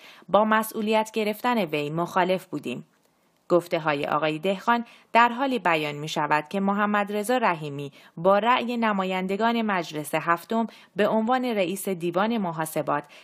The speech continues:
که از دستگاه های زیر مجموعهٔ مجلس است انتخاب شد.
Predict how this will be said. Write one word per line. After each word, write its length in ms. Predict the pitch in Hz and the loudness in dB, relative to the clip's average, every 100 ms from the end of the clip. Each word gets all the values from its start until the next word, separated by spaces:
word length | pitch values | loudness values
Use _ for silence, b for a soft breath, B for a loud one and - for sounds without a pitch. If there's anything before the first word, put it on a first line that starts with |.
| B | B
که 100 | 208 | 2
از 200 | 202 208 | 4 4
دستگاه 500 | 202 214 214 - 220 | 4 4 2 0 0
های 280 | 226 269 254 | 2 0 0
زیر 260 | 202 208 190 | 0 -2 2
مجموعهٔ 600 | 185 175 175 190 233 220 | 0 0 -4 -2 0 2
مجلس 480 | 175 151 147 147 151 | 2 0 -2 -4 0
است 280 | 147 - - | 0 -2 -6
انتخاب 560 | 175 165 185 208 170 | -6 -4 -2 2 0
شد. 320 | - 139 127 | 0 -8 -8